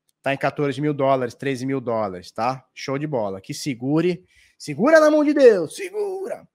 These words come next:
Tá bom? Bom, esse aqui é o preço do Bitcoin, cara. Esse aqui é o preço do Bitcoin. Ele, a, é, ele tá, tá feio, mas tá feio. Ele tá feio, mas tá feio, tá? Ele tá feio. Ele tá feio, mas tá feio.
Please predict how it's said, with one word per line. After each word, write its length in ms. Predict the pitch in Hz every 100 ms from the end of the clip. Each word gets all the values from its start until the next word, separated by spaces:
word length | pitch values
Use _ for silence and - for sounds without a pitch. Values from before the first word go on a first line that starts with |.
| -
Tá 120 | 131
bom? 240 | 160 269 277 - _ _
Bom, 240 | 262 185 -
esse 300 | 254 294 277
aqui 220 | 262 226
é 40 | 285
o 60 |
preço 240 | 285 262 -
do 60 |
Bitcoin, 440 | 294 - - 269 170
cara. 240 | - 78 _ _ -
Esse 240 | 160 175
aqui 100 | 180
é 40 | 196
o 40 |
preço 220 | 196 220
do 60 | 226
Bitcoin. 600 | 226 - 180 160 196 240 _ _ _ _ _ -
Ele, 320 | 175 175 165
a, 260 | 151 156 151
é, 160 | 156 151
ele 220 | 160 160
tá, 220 | 160 170
tá 240 | - - 165
feio, 580 | - 202 254 302 320
mas 260 | 294 269 262 269 - - -
tá 120 | 262
feio. 440 | - 190 139 95 90 _ _ _ _
Ele 140 | 160 190
tá 140 | 196
feio, 200 | - 208
mas 140 | 214 208
tá 120 | 214
feio, 340 | - 107 80 _ _
tá? 240 | 139 156 -
Ele 160 | 131
tá 120 | 139
feio. 600 | 135 - 110 131 127 92 _ _ _ _ _ _ _ _ _ _ _ _ _ -
Ele 140 | 123
tá 120 | 123
feio, 280 | 127 - 131
mas 120 | 147
tá 100 | 147
feio. 360 | 196 - 80